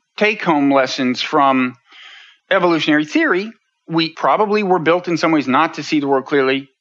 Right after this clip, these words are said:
We were built to suffer. And I think then Buddhism's additional claim that there's a connection between the two and that there's a way to address the problem through meditative practice,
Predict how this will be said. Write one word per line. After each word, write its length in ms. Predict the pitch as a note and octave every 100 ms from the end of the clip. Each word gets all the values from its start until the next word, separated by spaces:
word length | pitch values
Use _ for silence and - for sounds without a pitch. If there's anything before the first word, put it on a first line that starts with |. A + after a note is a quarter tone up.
| C#3
We 120 | C3
were 120 | C3+
built 240 | C#3 D3+ - -
to 160 | B3+
suffer. 500 | C4+ E3 A2 - D3+ - _ - - - _ _
And 340 | A3+ D4 C#4 -
I 160 | F3+ F#3
think 340 | - F#3 F3+ -
then 340 | D#3+ F#3+ F#3
Buddhism's 460 | F3 G3+ E3+ F3 D3+
additional 360 | E3+ C#4+ A3+
claim 420 | F3 D#3+ D3 C#3+ D3 _ -
that 140 | D#3+
there's 180 | F#3 D#3
a 60 | D#3+
connection 540 | F3 F#3+ C#4 - F3+
between 400 | D#3+ - D3 C#3
the 100 | B2+
two 480 | - A#2 G2+ B2 D3+ _ _ _ -
and 360 | G3+ C#4+ B3+ E3+
that 100 | D#3
there's 200 | F3+ D#3+
a 40 |
way 280 | D3 F#3 F#3+
to 240 | - E3
address 640 | C3+ G#2+ D3+ B3+ - - - _ -
the 80 | -
problem 540 | C#3 A2 G2 B2 E3+ _ _ -
through 120 | D3
meditative 480 | D3 C#3+ D3 A#2 G#2+
practice, 600 | F#3 D3+ - B2+ -